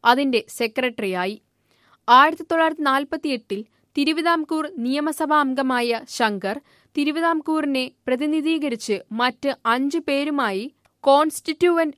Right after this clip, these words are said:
അസംബ്ലിയിലെത്തി. കേരള സംസ്ഥാന രൂപീകരണത്തിന് ശേഷം കോൺഗ്രസ് ആദ്യമായി ആയിരത്തി തൊള്ളായിരത്തി അറുപതിൽ അധികാരത്തിലേറിയപ്പോൾ ശങ്കറിന് ഡെപ്യൂട്ടി മുഖ്യമന്ത്രി സ്ഥാനം ലഭിച്ചു. ധനകാര്യമന്ത്രി എന്ന നിലയിൽ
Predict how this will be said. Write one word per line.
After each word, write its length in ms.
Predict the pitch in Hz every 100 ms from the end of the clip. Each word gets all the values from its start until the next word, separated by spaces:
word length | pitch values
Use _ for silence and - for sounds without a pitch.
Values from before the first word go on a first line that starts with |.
| -
അസംബ്ലിയിലെത്തി. 880 | 247 226 277 269 254 190 180 226 - _ _ _ _ _ 269
കേരള 340 | 269 277 302
സംസ്ഥാന 540 | 294 277 269 - 294
രൂപീകരണത്തിന് 800 | 294 277 277 285 285 294 285 294
ശേഷം 520 | 277 269 247 240 190 208 _ _
കോൺഗ്രസ് 580 | - 262 285 294 285 - - -
ആദ്യമായി 720 | 240 277 294 302 254 214 208 _ _ -
ആയിരത്തി 380 | 254 285 294 226
തൊള്ളായിരത്തി 480 | 302 302 285 285 -
അറുപതിൽ 560 | 233 247 285 226 190 208 _ _
അധികാരത്തിലേറിയപ്പോൾ 1400 | 233 247 285 311 311 320 294 254 269 294 208 - 180 214 - _ _ -
ശങ്കറിന് 920 | - 277 285 339 311 254 196 - 202
ഡെപ്യൂട്ടി 500 | 247 262 339 330 330
മുഖ്യമന്ത്രി 800 | 285 262 - 294 285 269 269 247
സ്ഥാനം 540 | - 240 233 233 208
ലഭിച്ചു. 520 | 196 190 196 - - - _ _ _ -
ധനകാര്യമന്ത്രി 960 | 208 247 285 311 311 330 311 285 269 285
എന്ന 220 | 262 262 262
നിലയിൽ 480 | 262 240 214 190